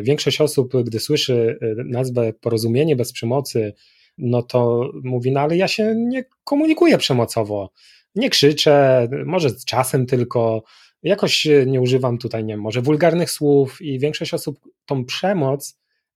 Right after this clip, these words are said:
kojarzy z czymś takim. Dlatego ja, e, mi jest bliższa nazwa empatyczna komunikacja, bo empatyczna komunikacja już brzmi zupełnie inaczej,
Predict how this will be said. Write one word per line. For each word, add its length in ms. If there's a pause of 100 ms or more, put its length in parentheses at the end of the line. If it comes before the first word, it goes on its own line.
(160)
kojarzy 360
z 80
czymś 220
takim. 480
Dlatego 380
ja, 340
e, 340
mi 280
jest 160
bliższa 300
nazwa 420
empatyczna 600
komunikacja, 840 (520)
bo 120
empatyczna 480
komunikacja 540
już 120
brzmi 380
zupełnie 480
inaczej, 540